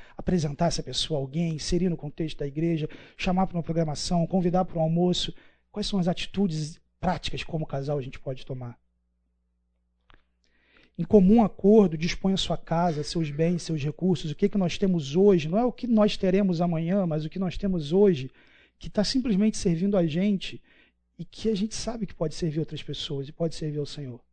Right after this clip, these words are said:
Estudem a Bíblia toda juntos, ensinem no lar, tem que ter ensino no lar.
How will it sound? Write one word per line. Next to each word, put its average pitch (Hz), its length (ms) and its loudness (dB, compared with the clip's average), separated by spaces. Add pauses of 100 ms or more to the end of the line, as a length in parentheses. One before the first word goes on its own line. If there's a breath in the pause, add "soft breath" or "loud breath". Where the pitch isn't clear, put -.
(3500)
Estudem 202 540 2
a 180 40 2
Bíblia 190 300 2
toda 196 420 4
juntos, 160 540 -2
ensinem 202 560 0
no 170 120 0
lar, 170 340 0
tem 202 280 -2
que 165 140 -10
ter - 160 -8
ensino 202 560 -2
no 147 140 -6
lar. 143 280 -10